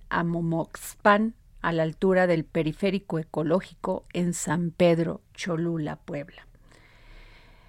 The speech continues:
Eh, dentro de las primeras versiones que se dieron a coro-, a conocer, se trató de un ataque directo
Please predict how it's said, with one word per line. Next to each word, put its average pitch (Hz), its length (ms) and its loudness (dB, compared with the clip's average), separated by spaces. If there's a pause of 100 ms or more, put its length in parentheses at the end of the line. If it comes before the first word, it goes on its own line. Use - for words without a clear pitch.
(260)
Eh, - 100 0
dentro 208 540 8
de 196 120 8
las 185 220 8
primeras 247 580 8
versiones 226 680 6
que 170 120 -4
se 170 180 -4
dieron 190 360 2
a 170 200 -4
coro-, 160 400 -2
a 170 180 -2
conocer, 175 720 0
se 170 640 0
trató 202 320 6
de 277 60 8
un 285 120 8
ataque 254 500 6
directo 190 680 2